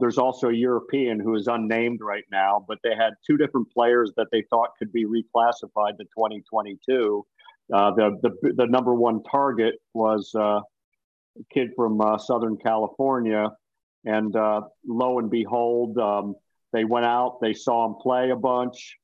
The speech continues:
And the kid is a real late bloomer, um, had offers from low Division One schools, um, but started coming on this summer. And it's a, it's an interesting case of,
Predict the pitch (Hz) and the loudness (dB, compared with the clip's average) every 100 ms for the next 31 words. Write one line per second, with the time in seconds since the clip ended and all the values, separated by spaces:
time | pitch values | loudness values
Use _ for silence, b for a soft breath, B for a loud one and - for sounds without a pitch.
0 | _ _ - 117 117 - 160 135 113 117 | _ _ -2 0 0 2 2 2 2 2
1 | 120 143 139 123 131 135 123 117 123 120 | 2 2 2 2 0 0 -2 -2 0 0
2 | 98 101 101 _ 110 101 98 98 98 _ | 0 -2 -4 _ -4 -2 -2 -4 -12 _
3 | _ _ 123 120 117 127 131 120 - 120 | _ _ -2 0 0 0 0 -2 -2 -2
4 | 117 120 123 120 117 117 120 113 117 117 | 0 0 0 -2 -2 -2 -2 -2 -2 -2
5 | 113 - 127 123 117 113 - - - 104 | -6 -4 0 2 2 -2 -6 -18 -10 -2
6 | 101 101 101 - _ _ - 113 - 135 | 0 0 -4 -12 _ _ -6 -6 -2 2
7 | 135 127 113 127 120 117 117 117 117 113 | 2 2 2 0 2 4 4 4 2 0
8 | - 127 117 113 110 123 127 147 - 127 | 0 0 2 0 0 -2 -2 -2 0 0
9 | 139 143 139 156 151 147 - 135 120 143 | 0 -2 -2 -4 -4 -10 -4 -4 0 2
10 | 151 - 123 120 | 2 2 4 4